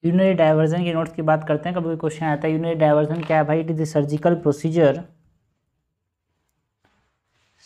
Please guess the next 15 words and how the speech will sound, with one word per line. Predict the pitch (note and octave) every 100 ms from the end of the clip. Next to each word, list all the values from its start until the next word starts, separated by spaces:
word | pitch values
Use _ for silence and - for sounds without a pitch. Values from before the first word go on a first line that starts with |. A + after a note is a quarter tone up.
| -
surgical | D3+ D3 D#3+ F3 F3+
procedure | F3 D#3 D#3 E3 F3
that | D#3+ D#3+ -
creates | D#3+ E3 F3
a | F3
new | F3 E3 F3 E3
way | D#3+ D#3+ D#3+
for | D#3+ D#3
urine | D3+ D#3 F3 F#3 F3+
to | E3 D3+
exit। | C#3 C3 D3 - - - _ _ _ _ _ _ _ _ _ _ _ _ _ _
Surgical | - - C#3+ C#3 D3+ D3+ E3
procedure | D#3+ C#3+ C#3 - D#3 D#3+ D#3+ C#3 C#3+ D#3+ - _ _ _ _ _ _ _ _ _ _ _ _ _ _ _ _ _ _ _ _ _ _ _ _ _ _ _ _ _ _ _ _ _ _ - _ _ _ _ _ F3
that | D#3 D3 C#3+ D3 -
creates | D3+ D#3 D#3+ D3+ D3+ - - -